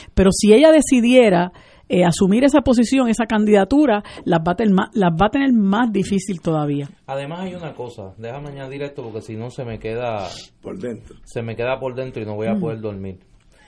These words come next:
Speaker 2: Recordemos que en esa novela de terror,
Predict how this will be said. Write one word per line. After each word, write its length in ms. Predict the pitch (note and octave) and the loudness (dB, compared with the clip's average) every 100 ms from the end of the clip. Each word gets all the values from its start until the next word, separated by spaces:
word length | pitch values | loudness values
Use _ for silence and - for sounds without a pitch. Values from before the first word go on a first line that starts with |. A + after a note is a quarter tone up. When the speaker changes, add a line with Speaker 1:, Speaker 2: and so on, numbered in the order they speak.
| _ _ - - | _ _ -20 -10
Speaker 2:
Recordemos 640 | B2+ C3 C#3 C3+ E3+ G3 | -6 -4 -4 -2 -2 -4
que 120 | F#3 D3 | -6 -6
en 100 | C3+ | -6
esa 580 | D3+ F#3+ E3+ D3+ A#2+ - | -6 -4 -2 -2 -4 -10
novela 440 | D3 C3 C3 D#3 D#3+ | -8 -4 -2 0 0
de 120 | C#3 | -2
terror, 540 | - A2+ B2 C3+ G2+ | -4 -4 -2 -2 -4